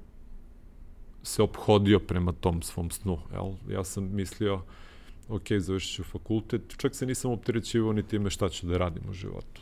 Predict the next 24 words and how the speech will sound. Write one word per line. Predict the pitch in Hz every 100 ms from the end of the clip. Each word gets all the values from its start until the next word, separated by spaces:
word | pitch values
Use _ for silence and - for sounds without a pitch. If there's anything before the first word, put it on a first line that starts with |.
| -
Sećam | - 107 - 101
se, | 110
jedan | 104 98
kolega | - 101 101 98
me | 92
je | 87
pitao | - 98 - 98 92 90 - 95
na | 95 92
pauzi | 101 95 90 85
između | 90 90 82 87 87 98
časova, | - 90 - 90 90
„Jeli, | 95 98
a | 90
šta | 107
ćemo | - 107
mi | 104 101
posle | 101 - -
fakulteta | - 90 - 87 90
da | 82
radimo?” | - - - - - - - - -
Ja | 90
sam | - 95
mu | 90
rekao, | 90